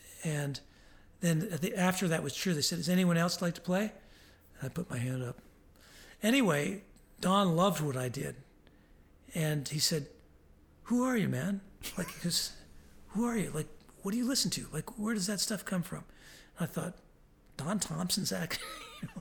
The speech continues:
So, uh, "Do you listen to Debussy?" Was that what, like,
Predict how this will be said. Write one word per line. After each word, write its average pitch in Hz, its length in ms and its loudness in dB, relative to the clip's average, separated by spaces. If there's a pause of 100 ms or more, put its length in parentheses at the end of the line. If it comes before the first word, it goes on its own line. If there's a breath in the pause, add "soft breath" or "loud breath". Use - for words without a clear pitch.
(640 loud breath)
So, 185 440 6
uh, 180 280 6
"Do - 560 -8
you - 20 2
listen 208 220 2
to 143 60 0
Debussy?" 175 580 0 (100)
Was - 120 -4
that 220 120 -2
what, 202 160 -6 (140)
like, 165 320 -4